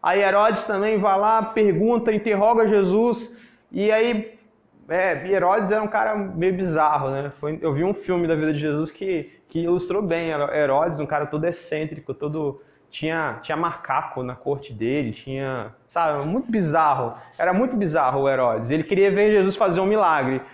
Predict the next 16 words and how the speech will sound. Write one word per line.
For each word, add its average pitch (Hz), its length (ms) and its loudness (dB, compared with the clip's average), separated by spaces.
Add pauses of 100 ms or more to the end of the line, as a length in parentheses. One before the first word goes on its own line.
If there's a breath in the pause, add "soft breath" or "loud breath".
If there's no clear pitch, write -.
(120)
"Ô, 269 180 2
Jesus, 240 400 2
chega 269 240 -4
aí, 277 120 -2
faz 277 240 -2
um 262 40 0
milagre 254 380 0
e 233 60 -4
tal." 247 180 0
Aí 233 120 2
Jesus 226 300 0
não 226 120 -2
fez, 220 320 -2
ele 214 160 2
fe-, 214 180 -4
pegou, 190 640 -2